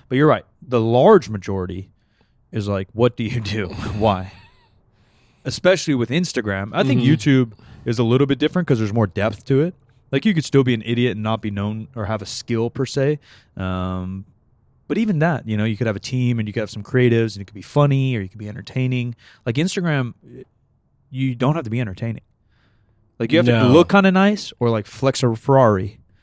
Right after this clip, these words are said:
Speaker 1: And you, nowadays it is a little different, but you have the potential to grow.
Speaker 2: Right. Back in the day, back when we, you know, were just getting onto Instagram,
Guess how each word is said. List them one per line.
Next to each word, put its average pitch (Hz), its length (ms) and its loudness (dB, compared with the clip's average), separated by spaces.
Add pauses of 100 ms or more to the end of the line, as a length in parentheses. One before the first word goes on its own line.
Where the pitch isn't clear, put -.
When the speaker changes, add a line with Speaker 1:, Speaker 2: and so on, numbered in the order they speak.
(220)
Speaker 1:
And 117 120 0
you, 117 280 2
nowadays 127 680 2
it 107 100 0
is 120 180 2
a 135 40 0
little 143 120 2
different, 135 240 -4
but 123 80 2
you 131 60 4
have 117 80 0
the 117 80 -8
potential 117 340 -6
to 98 80 -6
grow. 95 200 -8 (380)
Speaker 2:
Right. 120 200 -4 (220)
Back 143 320 -2
in 156 120 0
the 131 80 2
day, 101 260 -2
back 101 220 -6
when 101 140 -8
we, 104 420 -4
you 104 140 -6
know, 90 360 -6
were 95 120 -12
just 98 360 -10
getting 95 240 -6
onto 90 280 -10
Instagram, 95 540 -12